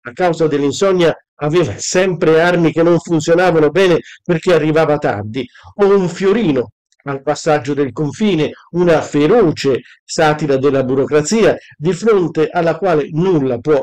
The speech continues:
il cittadino. Oppure lo sforzo del ragazzo napoletano di apparire moderno e non geloso di fronte alla confessione di un tradimento, o l'annuncio del "ricordati che devi morire", infine la sua lettura,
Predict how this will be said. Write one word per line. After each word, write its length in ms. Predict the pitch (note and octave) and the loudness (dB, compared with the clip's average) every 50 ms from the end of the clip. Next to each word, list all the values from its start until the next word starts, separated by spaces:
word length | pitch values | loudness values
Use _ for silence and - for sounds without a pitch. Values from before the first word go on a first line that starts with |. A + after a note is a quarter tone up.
| - _ | -2 _
il 160 | - C#3 B2+ | -8 -8 -8
cittadino. 760 | - - D3 C3+ A#2+ D3 C#3 C#3 C3 B2 A#2 A2 A#2+ A#2 - _ _ _ _ _ _ _ | -6 -6 -6 -6 -2 -2 -2 0 -2 -2 -2 -2 -4 -6 -6 _ _ _ _ _ _ _
Oppure 600 | - F3+ - C#4 C#4 A3 G#3+ F3 - - - - | -6 -4 -2 0 2 2 2 2 0 -2 -8 -16
lo 220 | _ E3 E3+ F#3+ F3+ | _ -4 -2 -2 -2
sforzo 580 | F3+ - - A#3 B3 A3+ E3+ D3+ - - D3+ | -2 -2 0 2 2 2 2 0 -2 -4 -4
del 140 | C3+ B2 C3 | -2 -2 -2
ragazzo 540 | B2 C3+ C3+ D3+ E3+ E3+ E3+ - - E3 D#3 | -2 -2 -2 0 -2 -2 -2 -4 -2 0 0
napoletano 720 | D3+ D3 C#3+ D3 D3+ D3+ D3 D3 - A#3 B3 A3 F#3+ F3 D#3+ | 2 0 0 0 0 0 0 0 0 2 2 2 2 2 2
di 100 | D3 D#3 | 2 2
apparire 500 | D#3 D#3 - E3+ E3+ G3 G3+ F#3+ F3 E3 | 0 0 2 0 0 2 2 2 2 4
moderno 680 | D#3+ E3 E3+ E3 B3+ B3 A3 E3+ D3+ D3 D3+ C#3+ B2 - | 4 4 2 4 4 4 4 2 2 0 0 -2 -2 -2
e 140 | - D#3 D#3 | -2 -2 0
non 280 | D3 D#3 E3+ E3 D#3 D3 | 2 4 4 4 4 2
geloso 560 | B2+ C#3 E3 F3+ A#3 B3 G3+ D#3+ C3 D#3 D3 - _ - - _ | 2 2 2 2 4 4 4 4 2 0 -2 -2 _ -16 -20 _
di 140 | - C#3+ D3+ | -8 -8 -6
fronte 580 | D3+ E3+ F#3 F3+ F3 E3 D#3+ - E3 D#3+ C3+ - - _ - | -2 2 2 2 2 2 0 0 0 0 0 -2 -6 _ -4
alla 240 | F#3 F3+ E3+ E3 | -2 0 0 0
confessione 720 | D#3+ - F#3+ F3 D#3 F#3+ F3 D#3+ - - G#3 G3 F3 E3 D#3 | 0 0 0 0 2 0 0 0 0 2 2 2 4 4 4
di 60 | D#3 | 4
un 120 | D#3+ D3+ | 2 2
tradimento, 680 | D#3 F3 E3 E3+ E3 F3+ F#3+ F#3 E3+ D#3 D3 - E3+ D#3 - - _ _ D#3+ D3+ | 2 0 0 2 2 2 4 4 4 2 2 2 0 0 0 -2 _ _ -12 -4
o 140 | - G#3+ G3+ | 0 2 4
l'annuncio 640 | G3+ G3+ G3 G#3 A3 A#3 A3+ A3 G#3 G#3+ G3+ F#3+ | 4 4 2 2 2 4 2 2 2 0 0 0
del 300 | F3 F#3 F3+ E3+ F3 D#3+ - - _ _ | 2 2 2 2 2 0 0 -2 _ _
"ricordati 680 | _ - F3+ G3 - A3+ A3+ A3 G3 F3+ G3 F#3 - - | _ -10 -10 -4 0 2 2 2 2 -2 -4 -6 -8 -8
che 160 | - G3 F3+ D#3 | -4 -4 -4 -2
devi 300 | D3+ F#3 F#3 E3+ F3 F3 | -2 -2 -2 0 0 2
morire", 480 | F3+ F3+ F3 - G#3+ G#3+ G3+ F3+ E3+ | 2 0 0 0 -2 0 0 2 2
infine 480 | E3+ E3+ E3+ - A3+ A3+ G#3 G3 E3 - - _ _ _ _ _ | 2 2 2 0 0 2 2 2 2 0 -4 _ _ _ _ _
la 120 | - D#3+ | -2 -2
sua 220 | D#3+ E3 A3 A3 G3 | -2 0 0 0 0
lettura, 440 | D#3 D3 D3+ - A3 E3 C3 A#2+ | 0 -2 -4 -4 -4 -4 -4 -6